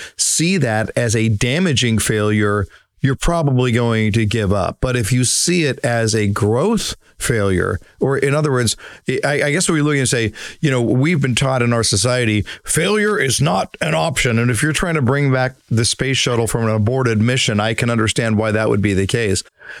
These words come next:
But if it goes with, uh, trying to build skill, or if it goes with trying to increase your selling prowess, I would argue that failure is the only option.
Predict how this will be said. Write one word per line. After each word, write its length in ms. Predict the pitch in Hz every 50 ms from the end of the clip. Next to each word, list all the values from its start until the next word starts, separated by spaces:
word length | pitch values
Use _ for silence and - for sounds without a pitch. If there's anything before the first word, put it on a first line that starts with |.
| - -
But 160 | 135 135 127
if 140 | 123 107 135
it 140 | 127 120 117
goes 540 | 139 139 147 156 151 143 - - - - - -
with, 440 | 143 127 127 127 127 120 107 - -
uh, 240 | 123 117 113 113 110 101
trying 260 | - 139 135 127 123
to 60 | 113
build 300 | 107 104 127 120 113 107 -
skill, 400 | - - - 120 113 139 170 160
or 60 | 117
if 80 | 95 117
it 100 | 110 95
goes 240 | 110 117 120 117 107
with 120 | 107 101 -
trying 300 | - 123 117 117 117 110
to 100 | 107 107
increase 540 | 107 107 101 - - 131 131 127 120 - - - - - - - _ -
your 160 | - 120 113 107
selling 360 | - - 127 120 113 107 98
prowess, 540 | - 113 117 139 143 123 110 110 101 - -
I 200 | - 113 120 147
would 280 | 151 131 110 101 98 -
argue 380 | - 117 117 104 117 120 117 110
that 140 | 107 107 -
failure 520 | - 127 123 127 131 123 117 113 113 110 107
is 200 | 107 107 107 107
the 120 | 107 104
only 260 | 104 131 190 202 123 90
option. 440 | 87 85 87 - - - 120 92